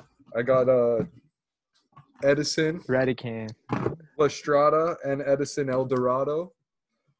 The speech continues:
Speaker 1: Everything I got here too was under nine bucks a gram with O C S. I can't remember the prices exactly. I got Namaste
Speaker 2: That's cheap.
Speaker 1: Star. Yeah, I got M K Ultra
Speaker 2: Well,
Speaker 1: from Namaste.
Speaker 2: how many grams did you get?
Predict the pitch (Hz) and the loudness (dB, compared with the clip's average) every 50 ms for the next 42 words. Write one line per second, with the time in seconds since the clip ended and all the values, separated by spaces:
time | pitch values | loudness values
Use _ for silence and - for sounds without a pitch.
0 | _ _ _ _ _ _ - 143 151 175 165 - 175 170 170 151 139 143 143 143 | _ _ _ _ _ _ -2 0 0 0 0 0 2 2 2 4 6 6 6 6
1 | 139 139 143 135 131 - 147 135 131 139 123 123 123 123 127 131 120 120 120 120 | 4 4 0 0 0 -2 -2 0 0 0 0 0 0 0 -2 -2 -2 -2 -2 -4
2 | 120 117 120 113 110 - - 107 104 113 113 113 117 120 110 123 120 120 - - | -2 0 -2 -2 -2 -6 -12 -10 -8 -8 -8 -6 -8 -8 -8 -8 -8 -8 -10 -8
3 | 127 123 117 - 117 - 123 120 120 120 113 113 110 110 104 - - 117 110 113 | -8 -6 -6 -6 -8 -8 -10 -12 -12 -12 -12 -10 -12 -12 -12 -8 -8 -6 -6 -8
4 | - - 135 131 - 127 117 - - 131 127 127 127 _ 151 156 151 _ _ _ | -10 -14 -16 -16 -14 -16 -16 -10 -10 -8 -8 -8 -10 _ -18 -20 -20 _ _ _
5 | _ _ _ _ _ 123 135 143 135 127 135 139 143 151 160 151 - - 160 143 | _ _ _ _ _ 0 0 0 0 2 0 -2 -2 -2 -4 -6 -2 0 0 2
6 | 139 139 151 160 - - - - - - 160 160 143 131 143 139 143 165 175 - | 4 4 2 2 0 -4 -10 -10 -4 -2 0 0 0 0 -2 -4 -6 -6 -10 -12
7 | _ _ _ _ _ _ _ _ _ _ _ _ _ _ _ _ - 127 123 113 | _ _ _ _ _ _ _ _ _ _ _ _ _ _ _ _ -4 -2 -2 -2
8 | 104 98 117 127 147 139 139 147 156 147 - 156 151 147 143 139 147 147 - - | -2 -2 -2 0 0 2 2 0 -2 -4 -2 0 0 2 2 0 0 -4 -6 -6
9 | 165 156 160 156 - 170 185 196 190 160 151 151 151 156 156 156 151 - - 160 | -2 -2 -2 0 4 6 6 6 6 4 2 0 -2 -2 -2 -6 -12 -8 -6 -4
10 | 160 160 170 185 190 190 165 175 190 196 202 190 - - 151 135 135 127 127 113 | -2 2 2 4 4 4 6 6 6 6 4 2 0 0 0 0 2 2 2 0
11 | - - - | 0 -4 -12